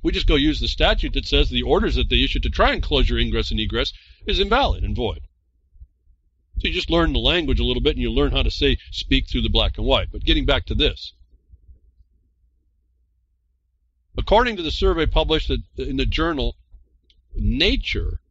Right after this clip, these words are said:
last summer, more than seventy percent of researchers have tried and failed to reproduce other scientist experiments. I'm blown away just by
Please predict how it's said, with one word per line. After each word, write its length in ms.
last 540
summer, 580
more 200
than 140
seventy 540
percent 500
of 160
researchers 800
have 140
tried 440
and 160
failed 520
to 100
reproduce 580
other 380
scientist 600
experiments. 680
I'm 380
blown 220
away 160
just 160
by 160